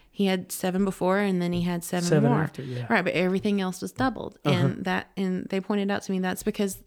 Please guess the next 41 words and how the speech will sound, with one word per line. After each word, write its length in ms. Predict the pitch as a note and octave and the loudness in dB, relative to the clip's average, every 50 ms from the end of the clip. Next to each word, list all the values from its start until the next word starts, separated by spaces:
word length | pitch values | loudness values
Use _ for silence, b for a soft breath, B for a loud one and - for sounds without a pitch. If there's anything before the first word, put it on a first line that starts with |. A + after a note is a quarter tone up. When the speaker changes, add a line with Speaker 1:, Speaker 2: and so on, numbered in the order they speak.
| _ - | _ -8
Speaker 1:
those 220 | - F#3+ G3 F#3+ | -4 -4 -2 -2
other 180 | G3 F#3+ G3 F#3+ | -2 -2 -2 -4
seven 360 | - - G#3 G3+ F#3+ F#3 F3+ | -2 -2 0 0 2 0 0
still, 480 | - - - G3+ F#3+ F3+ E3+ E3+ F3 - _ _ _ _ _ - | -2 -2 -2 0 0 2 0 -2 -4 -8 _ _ _ _ _ 0
they're 140 | A3+ A#3+ | 2 4
in 80 | A3+ G3+ | 4 4
heaven. 420 | F3+ G#3 A#3+ B3+ - G#2 G2+ F#3+ b b b b | 4 2 2 0 0 -2 -4 -6 b b b b
Speaker 2:
Yeah. 300 | - D3+ C3+ B2+ B2+ A#2+ A2+ | -2 -2 0 0 0 2 4
Speaker 1:
They're, 240 | - - C#3+ - - - - | 4 4 4 4 0 -6 -14
they're 180 | - - F#3 F#3+ | -10 -6 0 2
Speaker 2:
They're 100 | D#3+ D#3+ | 4 6
not 260 | F3 F3+ E3+ C#3 C3+ | 6 6 4 2 2
gone. 340 | B2+ D3+ C#3+ D3+ D3 B2+ G#2+ | 2 4 4 4 4 2 4
Speaker 1:
Right, 180 | E3+ D4 D4 A#3+ | 4 6 6 6
they're 140 | C4+ C#4+ | 6 6
not 180 | D4 C#4 B3+ G3+ | 6 6 4 4
gone. 580 | D#3 E3+ F#3 A#3 B3 G#3 E3+ E3+ F#3+ G#3+ G#3 - _ - | 2 2 4 4 4 4 2 2 0 0 -2 -4 _ 2
Speaker 2:
Yeah. 360 | D#3 D3 C#3+ C3 B2 A2+ A2 - | 6 6 6 6 4 0 -2 0
Speaker 1:
You 80 | - A3+ | 2 4
know, 180 | A3 A3 A#3 | 4 4 2
so 200 | A3 - - A#3 | 2 0 0 2
that, 240 | G#3+ A3+ A3 - G3+ | 4 4 4 4 4
that 140 | A3+ A3+ A3+ | 2 2 4
number 200 | A3+ A3+ A3+ G#3+ | 4 4 4 4
was 300 | G3 F#3 G3 G#3 C4 A#3+ | 2 2 4 4 4 2
double. 320 | - - E3+ F3 - - - - | 2 0 -2 0 -2 -4 -2 0
And 160 | G#3 G3+ G#3 | 2 2 2
that, 180 | G#3+ A#3 A#3+ B3 | 2 2 2 2
Speaker 2:
Yeah. 120 | C#3+ C3 | 2 2
Speaker 1:
that 160 | B2 G#3+ A3 A3+ | 2 0 0 0
has 160 | C#4 C4 C4+ | 0 0 0
given 260 | - A#3+ A3+ A3 G#3 | 0 0 2 2 0
me 160 | G3 F3+ F3+ | 0 0 -2
so 460 | F3+ - - - G3+ G3 G#3 A3+ A#3+ | -4 -4 -4 -2 0 0 2 2 2
much, 400 | B3 A#3 G#3 F3+ E3+ - - - | 2 0 0 -2 -4 -6 -8 -10
Speaker 2:
How 140 | - D3 C#3+ | -6 -6 -6
cool 360 | B2+ - - D#3+ C#3+ C3 B2+ | -6 -2 0 2 2 2 0
is 140 | B2 A#2 A2+ | -2 -4 -4
that? 40 | A#2+ | -4
Speaker 1:
like, 300 | F#3 F3+ F3 - - - | -4 -4 -6 -8 -12 -18
peace. 640 | - - - F3+ E3+ E3+ E3+ - - - - - | -18 -12 -8 -8 -8 -6 -6 -8 -8 -8 -10 -10